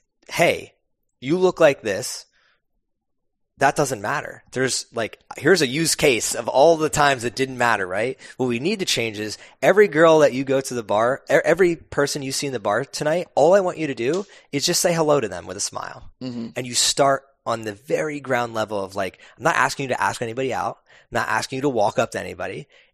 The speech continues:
Speaker 1: Anyone that sees and makes eye contact to him, just wave and say, 'Hello, I hope you're having a nice day.'" And you start there and then you build incrementally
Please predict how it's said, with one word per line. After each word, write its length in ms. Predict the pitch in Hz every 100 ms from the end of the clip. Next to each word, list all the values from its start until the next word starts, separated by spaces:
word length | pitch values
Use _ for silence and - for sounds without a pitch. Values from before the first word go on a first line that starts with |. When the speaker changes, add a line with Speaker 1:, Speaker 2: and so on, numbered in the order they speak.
| -
Speaker 1:
Anyone 320 | 196 226 208
that 120 | 165
sees 280 | - 160 156
and 60 | 139
makes 200 | 131 -
eye 120 | 120
contact 440 | 131 151 147 151 -
to 100 | 165
him, 100 | 156
just 240 | 139 -
wave 260 | 123 127 139
and 100 | 117
say, 160 | 127
'Hello, 360 | 110 117 117 123
I 80 | 110
hope 160 | 110
you're 80 | 104
having 180 | 104 101
a 40 |
nice 220 | 92 92 -
day.'" 280 | 76 - _ _ _
And 80 | 113
you 80 | 120
start 520 | - - 131 139 -
there 240 | 110 117
and 120 | 98 104
then 60 |
you 60 | 104
build 300 | 101 113 110 -
incrementally 960 | 127 131 127 107 113 156 139 90 87